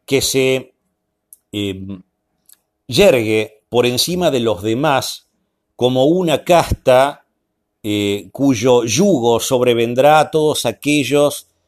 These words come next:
que se, eh, traten de enfrentar al régimen que llevará a la nación a la victoria, y estos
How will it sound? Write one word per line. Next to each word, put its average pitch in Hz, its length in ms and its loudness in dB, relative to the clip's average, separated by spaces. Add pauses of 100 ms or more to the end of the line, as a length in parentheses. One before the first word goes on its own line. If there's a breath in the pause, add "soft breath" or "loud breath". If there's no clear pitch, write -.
(180)
que 120 140 -8
se, 135 560 -2
eh, 95 120 -8
traten 131 680 0 (260)
de 120 180 -2
enfrentar 123 1000 0 (500)
al 117 240 2
régimen 139 840 -2
que 113 140 -4
llevará 113 540 2
a 127 40 6
la 117 140 2
nación 131 460 -2
a 117 60 -4
la 107 140 -2
victoria, 120 760 0
y 127 140 -4
estos - 520 -2